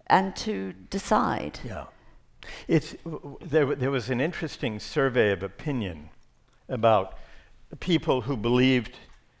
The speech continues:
Speaker 2: and who didn't believe that the attention to climate change is exaggerated and overblown. If you believe that truth is st-, strictly a matter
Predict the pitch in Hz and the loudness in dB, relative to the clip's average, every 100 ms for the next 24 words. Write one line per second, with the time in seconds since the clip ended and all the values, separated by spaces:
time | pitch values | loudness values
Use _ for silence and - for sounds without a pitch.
0 | _ _ - 117 110 120 123 127 113 110 | _ _ -8 -4 -4 -2 0 0 0 -2
1 | 98 78 69 - - - - - _ _ | -2 -4 -8 -14 -20 -20 -20 -20 _ _
2 | _ - - - - 160 160 117 - 127 | _ -20 -20 -20 -14 0 4 4 2 2
3 | 110 107 127 147 - 135 110 - 131 107 | 4 2 0 -4 -4 -6 -8 -4 -2 -2
4 | 101 - 127 107 107 107 104 101 - 123 | -4 -6 -6 -4 -6 -4 -6 -6 -12 -14
5 | 87 95 87 - 64 69 73 71 - 98 | -6 -4 -4 -6 -10 -10 -10 -14 -16 -16
6 | 95 117 104 90 95 87 71 - - _ | -12 -10 -8 -8 -10 -10 -12 -18 -20 _
7 | _ - - - - - - _ _ - | _ -20 -20 -20 -20 -20 -20 _ _ -20
8 | - - 180 - 202 143 151 156 226 151 | -12 2 2 2 -4 2 2 4 4 4
9 | 147 127 - - - _ _ - - - | 2 -4 -14 -18 -20 _ _ -20 -20 -20
10 | - _ - - 151 - - 190 180 175 | -20 _ -20 -4 -2 -2 -2 -2 -2 -2
11 | - _ 139 131 - - - _ _ - | -12 _ -6 -6 -12 -20 -20 _ _ -20
12 | - 95 - 139 131 117 127 123 123 | -16 -16 -8 -2 -2 0 0 0 -2